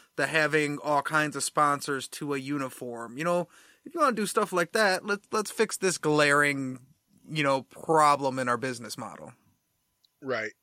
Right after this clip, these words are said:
Speaker 2: No, I, I totally agree. And, you know, I think it's one of those things where, um, just in general,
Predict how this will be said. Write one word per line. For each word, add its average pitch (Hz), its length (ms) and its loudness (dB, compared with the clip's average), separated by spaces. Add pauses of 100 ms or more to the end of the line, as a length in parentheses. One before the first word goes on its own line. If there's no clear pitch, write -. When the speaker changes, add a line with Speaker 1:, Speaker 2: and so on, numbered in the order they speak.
(100)
Speaker 2:
No, 135 160 -6
I, 127 380 -2
I 139 140 0
totally 123 440 -4
agree. 110 540 -8
And, 143 480 -2
you 135 160 -10
know, 120 240 -6 (100)
I 127 80 -2
think 131 260 -6
it's 123 220 -4
one 120 160 -14
of 117 60 -20
those 117 260 -4
things 117 420 -10
where, 107 380 -10 (560)
um, 107 480 -10 (600)
just 156 460 -2
in 135 320 -10
general, 113 840 -6